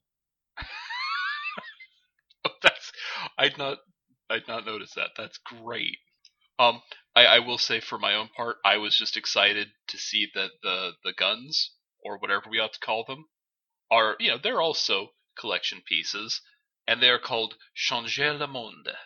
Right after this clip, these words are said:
And I'm sure anyone who actually speaks French is just wincing at that pronunciation. I'm very sorry. But I, I know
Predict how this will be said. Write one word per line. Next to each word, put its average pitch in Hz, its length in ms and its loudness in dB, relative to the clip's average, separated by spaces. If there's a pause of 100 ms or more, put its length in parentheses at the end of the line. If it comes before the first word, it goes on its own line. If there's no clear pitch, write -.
(640)
And 104 120 -4
I'm 92 140 -4
sure 101 480 -2 (200)
anyone 98 320 -2
who 104 100 -4
actually 92 240 -2
speaks - 380 -4
French 92 480 -2
is 95 220 -6
just - 160 -4 (240)
wincing 143 460 -4
at 87 140 -14
that - 220 -8
pronunciation. 90 760 -6 (180)
I'm - 160 -8
very 87 260 0
sorry. 71 500 -4 (540)
But 110 200 6 (880)
I, 110 280 4 (260)
I 110 180 6
know 110 200 -6